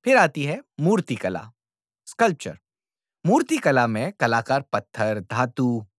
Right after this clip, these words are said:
लकड़ी या अन्य सामग्री से तीन आयामी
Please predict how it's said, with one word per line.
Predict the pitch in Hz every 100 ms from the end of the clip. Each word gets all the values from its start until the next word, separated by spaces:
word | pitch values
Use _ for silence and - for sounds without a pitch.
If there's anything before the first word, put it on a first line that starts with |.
| _ _
लकड़ी | 139 165 165 160 143
या | 131
अन्य | - 202 214
सामग्री | 196 123 107 101 110 107
से | 135 190 - _
तीन | 147 147 165 -
आयामी | 110 104 98 127 240